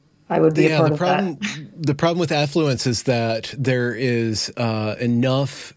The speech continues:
Speaker 2: excess created by the industrious that there's just an entire class that is almost by necessity removed from harsh conditions, removed
Speaker 1: Right.
Speaker 2: from being compelled to work.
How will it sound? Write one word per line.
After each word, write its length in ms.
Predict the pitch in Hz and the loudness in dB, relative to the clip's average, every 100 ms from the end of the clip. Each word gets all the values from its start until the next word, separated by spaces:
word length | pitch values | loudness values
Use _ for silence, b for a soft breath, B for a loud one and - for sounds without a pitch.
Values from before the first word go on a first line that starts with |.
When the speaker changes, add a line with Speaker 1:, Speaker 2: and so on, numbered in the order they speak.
| - | -4
Speaker 2:
excess 880 | 131 - - 147 143 - - - - _ - - | -2 0 0 2 0 -2 -4 -6 -10 _ -16 -10
created 800 | - 131 123 123 151 151 147 - | 0 2 2 2 0 -2 -6 -2
by 440 | 127 127 127 127 113 | 0 2 0 0 -4
the 600 | 110 127 123 120 120 117 | -4 0 2 2 0 0
industrious 1040 | 120 113 113 - - 143 147 151 - - - - | -2 0 -2 -2 0 0 0 -2 -4 -6 -10 -10
that 560 | 117 120 113 113 113 - | -2 0 0 -2 -4 -6
there's 380 | 117 117 110 - | -2 0 0 -2
just 300 | 123 - 120 | -2 -2 -2
an 80 | |
entire 440 | 113 110 117 117 104 | -2 -2 -2 -2 -2
class 500 | - 117 107 101 - | -2 -2 -2 -2 -6
that 300 | - 104 95 - _ _ _ _ _ _ _ _ - 135 | -2 -2 -2 -10 _ _ _ _ _ _ _ _ -10 -2
is 320 | 127 107 - | -2 -2 -4
almost 640 | 131 127 120 107 - - - _ _ _ _ _ - 123 | -2 0 0 -2 -4 -8 -12 _ _ _ _ _ -14 -4
by 160 | 135 123 | -2 0
necessity 640 | 113 - 127 117 113 110 | 0 0 -2 -2 -2 -2
removed 680 | 101 113 104 110 117 113 101 | 0 -2 0 2 2 0 -4
from 340 | - 113 98 | -4 -2 -2
harsh 260 | 95 98 - | -2 -2 -4
conditions, 760 | - 98 127 139 101 98 95 - B B | -4 -2 -2 0 -2 -2 -6 -12 B B
removed 240 | 117 117 123 | 0 2 4
Speaker 1:
Right. 240 | 160 117 | 2 0
Speaker 2:
from 400 | - 120 107 107 | -4 -2 -2 -4
being 320 | - 117 104 | -2 -2 -2
compelled 480 | 107 101 135 151 135 | -4 -4 -2 -2 0
to 80 | 110 | -2
work. 480 | - - - - | -2 -6 -6 -14